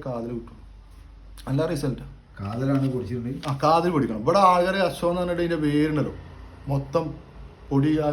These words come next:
Speaker 1: തോലടക്കം പൊടിക്കും, അതുകൊണ്ട് കാര്യമില്ല. അത് ഇത്ര വണ്ണം വേണം. ഈ വണ്ണം ഉണ്ടെങ്കിൽ അത് ചെത്തിയിട്ട് അതിൻ്റെ തോല് ഒഴിവാക്കാൻ പറ്റുള്ളൂ. അതിൻ്റെ ഉള്ളിലെ കാതൽ കിട്ടും. ആ
Speaker 2: ആ.
Speaker 1: കാതലാണിത്.
Speaker 2: പൊടിയാണ്.
Speaker 1: പൊടിയാണ്. ഇത് സംസ്കരിക്കണം, നല്ല പണിയാണ്. ഓരോന്നോരോന്ന് ചെത്തിയിട്ട് എടുക്കണോ.
Speaker 2: ഇതിപ്പം വേറെ എന്തൊക്കെ പ്രൊഡക്റ്റുകൾ നമ്മൾ ഉണ്ടാക്കണേ?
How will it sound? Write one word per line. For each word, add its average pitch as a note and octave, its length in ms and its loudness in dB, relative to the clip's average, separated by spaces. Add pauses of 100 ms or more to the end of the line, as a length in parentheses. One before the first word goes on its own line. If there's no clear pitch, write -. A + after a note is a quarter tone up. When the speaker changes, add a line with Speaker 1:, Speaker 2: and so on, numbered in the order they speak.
(120)
Speaker 1:
തോലടക്കം C#3+ 440 2
പൊടിക്കും, B2 240 -4
അതുകൊണ്ട് C3+ 260 -2
കാര്യമില്ല. - 260 -6 (320)
അത് D3 140 0
ഇത്ര G#3+ 160 2 (100)
വണ്ണം G3 260 4
വേണം. - 180 0 (540)
ഈ - 20 2 (120)
വണ്ണം G3+ 260 6
ഉണ്ടെങ്കിൽ G#3+ 300 2
അത് - 100 0 (200)
ചെത്തിയിട്ട് F#3+ 320 0
അതിൻ്റെ F#3 200 2 (260)
തോല് D3+ 220 4
ഒഴിവാക്കാൻ D3 280 2
പറ്റുള്ളൂ. A2 200 -4
അതിൻ്റെ F#3 220 2
ഉള്ളിലെ G3 300 2
കാതൽ C3+ 320 4
കിട്ടും. - 180 -4 (220)
ആ G3 40 6
Speaker 2:
ആ. - 140 2
Speaker 1:
കാതലാണിത്. F3+ 680 6 (280)
Speaker 2:
പൊടിയാണ്. A#2 320 -6 (160)
Speaker 1:
പൊടിയാണ്. B2+ 320 0 (400)
ഇത് F3+ 180 0
സംസ്കരിക്കണം, F3 560 0 (120)
നല്ല D3 200 -4
പണിയാണ്. B2 240 -4 (340)
ഓരോന്നോരോന്ന് E3+ 520 4
ചെത്തിയിട്ട് D3 520 -6
എടുക്കണോ. A#2+ 320 -4 (340)
Speaker 2:
ഇതിപ്പം D#3+ 300 6
വേറെ D3 200 8
എന്തൊക്കെ D#3 320 4
പ്രൊഡക്റ്റുകൾ C3+ 440 2
നമ്മൾ C3+ 160 4
ഉണ്ടാക്കണേ? A2+ 360 2